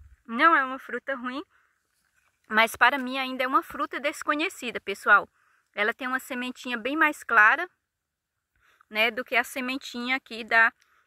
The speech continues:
da graviola. É, as duas são bem doce, bem suculenta. Hum. E amadurecida assim no pé, elas ficam maravilhosas.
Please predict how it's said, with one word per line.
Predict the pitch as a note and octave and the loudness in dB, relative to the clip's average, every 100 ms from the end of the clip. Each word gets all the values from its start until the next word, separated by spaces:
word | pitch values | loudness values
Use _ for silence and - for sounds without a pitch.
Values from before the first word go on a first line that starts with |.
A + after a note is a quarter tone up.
| - | -6
da | A3+ | -2
graviola. | A3+ A3+ A#3+ C4+ F#3+ D#3+ E3 _ _ _ _ _ _ _ | 0 0 0 0 2 2 -4 _ _ _ _ _ _ _
É, | - G3+ F#3+ F#3 - | -2 0 0 -2 -4
as | G#3+ A#3 | -2 -2
duas | G#3+ C#4+ - | -2 -4 -2
são | B3+ | -4
bem | A3+ C4+ B3+ | -2 -2 -2
doce, | A3 G#3 B3+ - | -2 -2 -6 -10
bem | G#3+ A#3+ | -10 -10
suculenta. | B3+ - A3+ G#3+ G3 - D4 - _ _ _ _ _ - | -12 -10 -6 -6 -8 -8 -10 -10 _ _ _ _ _ -16
Hum. | A#3 B3+ C4 C4+ C4 - - _ _ _ _ - - - - - - - - - - | -10 -8 -8 -10 -12 -18 -20 _ _ _ _ -20 -18 -18 -20 -20 -20 -20 -16 -16 -8
E | C4+ C#4+ | -2 4
amadurecida | D#4 C4 C#4+ C#4 - B3 | 4 2 0 -2 -4 -4
assim | C4 - C4 | -4 -4 -8
no | B3 E4 | -6 -6
pé, | - C4 C#4+ G#3 _ _ _ _ _ _ _ _ - | -2 -2 -2 -4 _ _ _ _ _ _ _ _ -2
elas | A#3+ C4 | 0 0
ficam | - C4 C#4 | -6 -6 -4
maravilhosas. | B3+ C#4 D#4+ D#4 D4 G3+ F3 F3+ | 2 2 2 -2 -2 0 0 -4